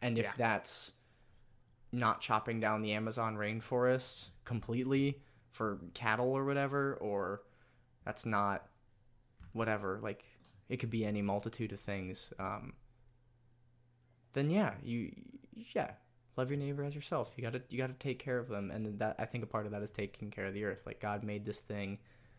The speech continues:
Speaker 1: He made it to be good. It was good when he made it. Sin entered the world,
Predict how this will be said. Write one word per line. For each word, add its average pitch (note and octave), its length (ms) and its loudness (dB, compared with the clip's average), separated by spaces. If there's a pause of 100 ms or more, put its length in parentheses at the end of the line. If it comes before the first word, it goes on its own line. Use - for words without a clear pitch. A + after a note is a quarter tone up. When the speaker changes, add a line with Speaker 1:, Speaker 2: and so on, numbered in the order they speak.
(520)
Speaker 1:
He A#2 120 -6
made G2+ 200 -4
it - 120 -6
to - 40 -16
be G#2 180 -4
good. G2 400 0 (200)
It F#2+ 160 -4
was G2+ 420 0
good G2 360 -2
when G2 160 -2
he - 180 -8
made G2+ 380 -2
it. G2 260 -2 (220)
Sin A2+ 300 0
entered G2+ 400 -4
the G2+ 80 -6
world, G#2 580 2